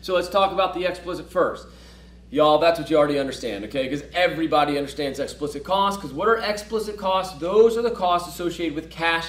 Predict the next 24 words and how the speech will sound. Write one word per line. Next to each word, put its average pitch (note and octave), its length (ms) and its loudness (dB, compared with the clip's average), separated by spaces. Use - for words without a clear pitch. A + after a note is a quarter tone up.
outlays D3+ 460 0
of C3 80 -14
doing D#3+ 240 0
something. - 380 -12
When G#3 220 2
you A#3 80 2
go A#3 240 8
do A3+ 100 0
something, C#3+ 400 -4
the D3 60 -4
cash G#3 400 0
outlay, F#3+ 460 2
okay, F3 240 -2
that F3+ 160 -4
you F#3+ 220 -4
have G3+ 220 2
to F#3+ 80 -10
make G#3+ 380 0
when, F3 260 -6
to G3 120 -12
go G3+ 220 0
do B3 160 0
that E3 260 6
thing, A#3 280 0